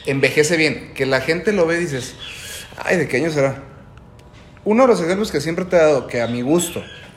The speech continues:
eh, es lo que hace que las líneas de un coche ya haga que se envejezca, es la Gran Cherokee.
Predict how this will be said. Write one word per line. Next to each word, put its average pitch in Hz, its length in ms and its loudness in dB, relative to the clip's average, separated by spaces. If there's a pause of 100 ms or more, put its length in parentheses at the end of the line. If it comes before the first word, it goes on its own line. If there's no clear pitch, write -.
(300)
eh, 127 420 -2
es - 560 -4 (340)
lo 175 220 0
que 147 140 2
hace 151 180 0
que 170 100 0
las 131 240 0
líneas 170 340 0
de 151 40 0
un 156 100 -2
coche 175 400 0 (600)
ya 135 240 4
haga 165 300 2
que 123 140 -6
se 123 160 -6
envejezca, 170 560 -2 (160)
es 143 180 -2
la 156 200 4
Gran 131 220 -4
Cherokee. 147 460 2